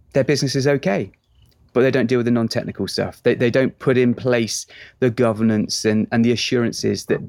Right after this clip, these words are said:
they really ought to have. And so many businesses that we are seeing are very exposed. We do a lot of work with regulated entities. So you mentioned about Centrical Cyber.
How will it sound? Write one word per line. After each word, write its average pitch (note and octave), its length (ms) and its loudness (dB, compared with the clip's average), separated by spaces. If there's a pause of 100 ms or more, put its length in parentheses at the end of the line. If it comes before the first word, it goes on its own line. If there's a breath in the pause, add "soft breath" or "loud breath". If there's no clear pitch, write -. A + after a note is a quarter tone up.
they C#3 380 2
really B2+ 420 2
ought A2+ 220 0
to - 80 -8
have. G2+ 420 -6 (440 loud breath)
And B2+ 120 0
so C3 320 2
many C3 280 2
businesses A2+ 520 -2
that - 100 -2 (240)
we C#3 200 2
are A#2 120 2
seeing G#2 460 -2
are G2+ 140 -4
very G2+ 340 0
exposed. - 600 -6 (500 loud breath)
We C#3 200 2
do C#3+ 200 2
a B2 40 4
lot B2 180 2
of D3+ 220 0
work A#2 340 0
with G#2+ 160 -2
regulated A2 460 0
entities. A#2 440 0
So C3 120 0
you B2+ 100 4
mentioned C#3 320 0
about A#2 240 0
Centrical A#2 380 -2
Cyber. A2 520 0